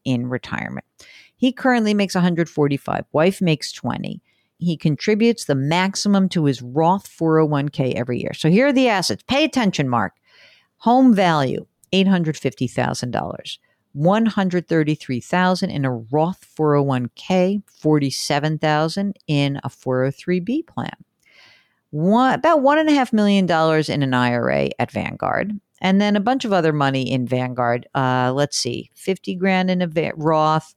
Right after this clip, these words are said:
and then, uh, another million in taxable Vanguard accounts. So there's two point eight million dollars without the home equity. They've got about seventy in stocks, twenty-five bonds.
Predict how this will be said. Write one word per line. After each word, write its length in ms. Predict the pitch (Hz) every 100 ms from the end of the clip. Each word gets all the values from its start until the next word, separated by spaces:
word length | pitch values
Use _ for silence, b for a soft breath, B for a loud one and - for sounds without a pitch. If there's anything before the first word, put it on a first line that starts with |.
| b b b b b _
and 280 | 165 156 156
then, 640 | 156 156 151 151 147 147 -
uh, 560 | 147 139 139 139 135 131
another 920 | 139 147 156 151 151 147 143 139 -
million 800 | 165 190 247 233 180 123 78 - _ _ -
in 500 | 151 139 135 135 127
taxable 840 | - - 147 - - 135 131 127 123
Vanguard 640 | 127 123 120 117 - - -
accounts. 440 | - - - -
So 200 | - 165
there's 280 | 151 147 -
two 340 | - 277 302
point 400 | 320 - 208 202 -
eight 240 | 160 160 151
million 380 | 147 147 143
dollars 720 | 123 - - 69 180 226 - - _ _ _ _ -
without 340 | 147 151 165
the 80 | 202
home 200 | 170 143
equity. 460 | 113 - - 185 208 _ _ _ 143
They've 180 | 151
got 300 | 139 147 143
about 420 | 135 139 139 - -
seventy 840 | - 190 202 196 190 185 180 -
in 200 | 165 151
stocks, 760 | 139 - 131 131 135 - - - _ _ -
twenty-five 540 | 175 175 165 147 139
bonds. 600 | 123 120 117 117 107 -